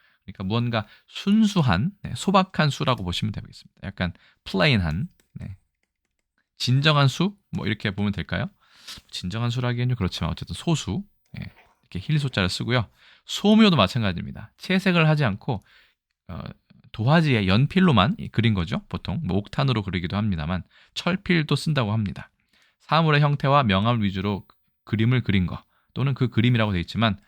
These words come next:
이 소묘 자체는, 예, 아무것도 가공하지 않은, 그쵸?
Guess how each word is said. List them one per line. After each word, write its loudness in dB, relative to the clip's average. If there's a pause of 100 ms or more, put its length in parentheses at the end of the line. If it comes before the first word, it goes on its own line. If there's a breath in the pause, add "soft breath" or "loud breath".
(340 soft breath)
이 -8
소묘 -2
자체는, -2 (500)
예, -18
아무것도 -4
가공하지 0
않은, 2 (520 soft breath)
그쵸? -8